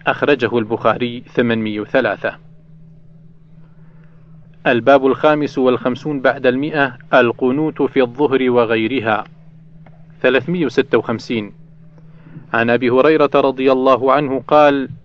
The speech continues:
"والله لأقربن بكم صلاة رسول الله صلى الله عليه وسلم"، فكان أبو هريرة يقنت في الظهر والعشاء الآخرة وصلاة الصبح، ويدعو للمؤمنين ويلعن الكفار.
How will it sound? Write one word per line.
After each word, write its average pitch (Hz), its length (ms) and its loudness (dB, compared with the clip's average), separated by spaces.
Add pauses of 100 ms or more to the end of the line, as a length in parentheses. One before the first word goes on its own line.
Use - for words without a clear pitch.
(640)
"والله 143 840 2 (100)
لأقربن 135 1080 -2
بكم 135 360 -4
صلاة 135 420 2
رسول 127 400 -2
الله 131 400 0
صلى 123 280 -2
الله 120 340 2
عليه 117 260 2
وسلم"، 110 580 -4 (760)
فكان 127 400 2
أبو 123 500 0
هريرة 139 680 2 (120)
يقنت 131 560 -2
في 127 180 -2
الظهر 127 540 -2
والعشاء 131 800 0
الآخرة 135 760 -2
وصلاة 127 580 2
الصبح، 127 460 -6 (480)
ويدعو 135 600 2
للمؤمنين 131 800 -2
ويلعن 127 600 0
الكفار. 110 800 -4